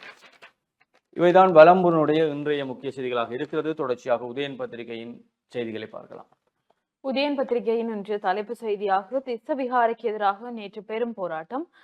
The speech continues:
Speaker 2: வவுனியாவிலிருந்து பெருமளவானோர் பங்கெடுப்பு. யாழ்ப்பாணம் தையிட்டியில் சட்டவிரோதமாக அமைக்கப்பட்டுள்ள திஸ்ஸ விகாரை காணிகள் மற்றும் அதனை சூழ உள்ள பகுதிகளை உரிமையாளர்களிடம் மீளவும் வழங்குமாறு வலியுறுத்தி பூரணை நா-,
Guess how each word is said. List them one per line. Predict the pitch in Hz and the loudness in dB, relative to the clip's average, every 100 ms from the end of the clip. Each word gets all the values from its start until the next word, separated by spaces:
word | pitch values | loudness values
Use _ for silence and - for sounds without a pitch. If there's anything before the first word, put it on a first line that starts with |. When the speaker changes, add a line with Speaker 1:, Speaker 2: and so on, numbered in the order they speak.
| _ _ | _ _
Speaker 2:
வவுனியாவிலிருந்து | 226 247 285 302 277 262 240 226 208 226 262 | 8 8 8 6 4 4 4 2 0 -2 -2
பெருமளவானோர் | 220 214 208 196 196 196 226 | -6 -6 -4 -2 -2 -2 -10
பங்கெடுப்பு. | 240 220 185 160 151 165 - _ _ _ - | -10 -12 -12 -14 -14 -18 -20 _ _ _ 4
யாழ்ப்பாணம் | 240 254 285 311 311 302 | 8 8 8 0 0 0
தையிட்டியில் | 247 240 233 247 247 | 0 0 -2 -2 -2
சட்டவிரோதமாக | 247 226 233 240 240 226 220 214 220 | -4 -8 -4 0 0 0 -4 -4 -6
அமைக்கப்பட்டுள்ள | 202 202 196 185 190 | -8 -14 -16 -12 -10
திஸ்ஸ | 196 220 220 | -10 -10 -8
விகாரை | 262 226 220 214 | -6 -2 0 -2
காணிகள் | 220 202 190 202 285 | -4 -8 -6 -8 -6
மற்றும் | 262 226 | -8 -8
அதனை | 202 196 196 202 _ _ _ | -10 -10 -12 -18 _ _ _
சூழ | - 311 311 302 | 0 4 6 6
உள்ள | 254 240 | 4 4
பகுதிகளை | 233 220 247 208 185 202 277 | 4 2 0 -2 -4 -6 -6
உரிமையாளர்களிடம் | 214 220 220 214 214 214 202 247 277 | -8 -6 0 0 0 -8 -8 -6 -6
மீளவும் | 214 220 208 208 | -6 -6 -6 -2
வழங்குமாறு | 208 240 277 220 131 160 285 - _ _ | 0 0 -4 -10 -10 -8 -8 -10 _ _
வலியுறுத்தி | 220 254 302 359 320 - 285 294 | 8 8 10 4 0 -2 -4 -2
பூரணை | 254 254 247 240 254 | 2 2 2 0 0
நா-, | 202 202 - | -2 -2 -6